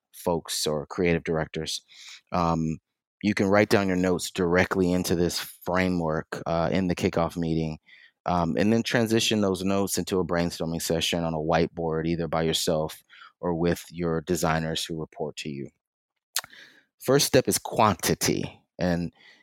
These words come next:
you'll need to just remember that when you're creating, we never receive all the information from one place or even at one time.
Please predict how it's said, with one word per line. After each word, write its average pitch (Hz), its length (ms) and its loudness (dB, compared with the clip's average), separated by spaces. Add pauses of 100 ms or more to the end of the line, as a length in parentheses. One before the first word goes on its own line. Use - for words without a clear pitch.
(140)
you'll 98 100 2
need 120 180 4
to 110 100 0
just 107 240 2
remember 87 540 2
that 82 220 4
when 90 160 0
you're 87 100 0
creating, 95 760 4
we 87 100 0
never 107 220 2
receive 98 380 2
all 90 140 4
the 87 80 2
information 85 480 0
from 82 180 -4
one 76 160 -4
place - 460 -2
or 95 240 2
even 104 240 2
at 80 80 0
one 82 220 0
time. 78 500 0